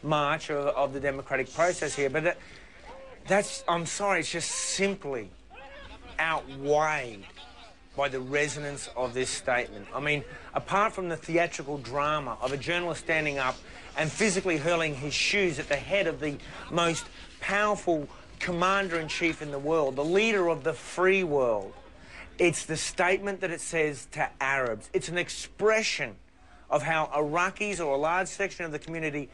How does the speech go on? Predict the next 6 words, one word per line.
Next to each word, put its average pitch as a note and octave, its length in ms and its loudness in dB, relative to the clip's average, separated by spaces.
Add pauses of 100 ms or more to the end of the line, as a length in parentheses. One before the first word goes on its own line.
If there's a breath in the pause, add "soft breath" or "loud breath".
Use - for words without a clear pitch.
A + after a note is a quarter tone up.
(240 loud breath)
are D3+ 120 4
feeling, E3+ 600 0 (400 loud breath)
and E3 180 0
it F3 160 -2
will E3+ 260 4
play G3 840 0